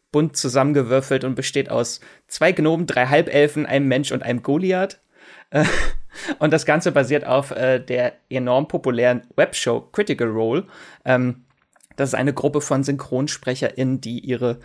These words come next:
Dungeons and Dragons, äh, Kampagnen sehr erfolgreich seit Jahren streamen.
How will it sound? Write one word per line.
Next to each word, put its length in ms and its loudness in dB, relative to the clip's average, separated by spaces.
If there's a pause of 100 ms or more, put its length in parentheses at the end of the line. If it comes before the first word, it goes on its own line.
(240)
Dungeons 520 0
and 280 -4
Dragons, 520 2
äh, 120 0
Kampagnen 840 -2
sehr 220 2
erfolgreich 680 -2
seit 220 -2
Jahren 260 -4
streamen. 720 -2